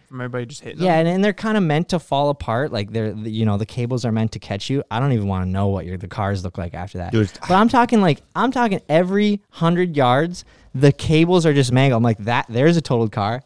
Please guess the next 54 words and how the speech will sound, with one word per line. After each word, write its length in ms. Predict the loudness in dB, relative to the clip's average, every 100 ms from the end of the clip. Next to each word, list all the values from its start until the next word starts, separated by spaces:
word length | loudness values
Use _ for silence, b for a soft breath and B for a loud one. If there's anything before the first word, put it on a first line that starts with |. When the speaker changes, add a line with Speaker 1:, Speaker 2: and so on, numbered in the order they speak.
| -2
Speaker 2:
There's 240 | 2 2
a 40 | 2
totaled 240 | -2 -2
car." 120 | -4
Like, 180 | -4 -4
I'm 100 | -4
saying, 240 | -2 0 0
if 100 | -2
you 80 | -2
go 120 | 0
in 80 | 0
the 40 |
ditch, 320 | -2 -2 -4 -6
you're 160 | -6
fine. 340 | -4 -4 -2 -2
You 80 |
get 140 | -2 -2
pulled 240 | -2 0
out. 200 | 0 -2 b b b b b
If 160 | -4 -2
you 120 | 2
hit 60 |
Speaker 3:
Maybe 200 | 4 6
Speaker 2:
the 80 | 4
Speaker 3:
a 20 |
bumper. 440 | 4 2 2 4 4
If 60 |
you 0 |
Speaker 2:
cables, 280 | 4 4 6
Speaker 3:
hit 80 | 6
the 120 | 6 2
Speaker 2:
dude. 80 |
Speaker 3:
cables 520 | 2 4 4 4 4 4
in 60 |
the 80 | 2
middle, 280 | 4 4 4
your 100 | 2
Speaker 2:
So, 140 | 0
Speaker 3:
car's 120 | 0 -2
gotta 120 | -8
be 40 | -8
Speaker 2:
just, 460 | 0 4 4 4
I'm 120 | 0
Speaker 3:
toasted. 20 | -2
Speaker 2:
ta-, 180 | -6 -6
like, 240 | -6 -8 _ _ -16
for 400 | -10 0 0 0
the, 220 | -2 -4
this 300 | -2 -2 -2 -6
ten-mile 560 | 0 2 4 2 0
stretch, 460 | 0 0 2 0 -2
there 100 | -2
was 140 | -2
probably 640 | -2 -4 -4 -4 -2 -2